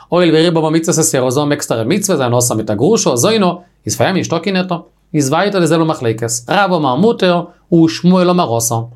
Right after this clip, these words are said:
מען די גמרא צו צוויי געגן אין רב און שמואל. דער ערשטער גאנג זאגט אזוי. בביאו ראשונה, דכולם לא פליגי דשרים. דלא דיברו תורה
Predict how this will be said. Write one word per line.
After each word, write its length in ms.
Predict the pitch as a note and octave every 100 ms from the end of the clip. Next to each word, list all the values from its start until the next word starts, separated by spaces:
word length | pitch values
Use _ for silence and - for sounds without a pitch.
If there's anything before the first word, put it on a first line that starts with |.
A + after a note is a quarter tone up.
| - _ - - -
מען 120 | F3+
די 80 | F#3
גמרא 180 | F3+ F3+
צו 180 | F3+
צוויי 320 | - - F3+ F3
געגן 320 | D#3+ E3 D3+
אין 160 | G#3+
רב 140 | F3 B2
און 100 | A2
שמואל. 200 | - F#2+
דער 100 | C#3
ערשטער 220 | F#3 E3+
גאנג 160 | D#3 D3+
זאגט 200 | C3+ -
אזוי. 220 | G2 D#2+ - _ _ - - -
בביאו 440 | F3 D3+ A#3 A#3
ראשונה, 640 | G#3 F#3 F#3+ F#3 F3+ F3+ F3+ F#3 - _ _ _ E3+
דכולם 640 | E3+ G#3+ A3 G3 F#3 F#3
לא 100 | E3+ E3
פליגי 240 | E3 D#3+
דשרים. 420 | C#3+ A#2+ A2+ F#2 F#2 - _ _ - -
דלא 240 | F3+ E3+
דיברו 440 | D#3 F3+ G#3+ F#3 E3+
תורה 460 | F3 G3 F3+ F3+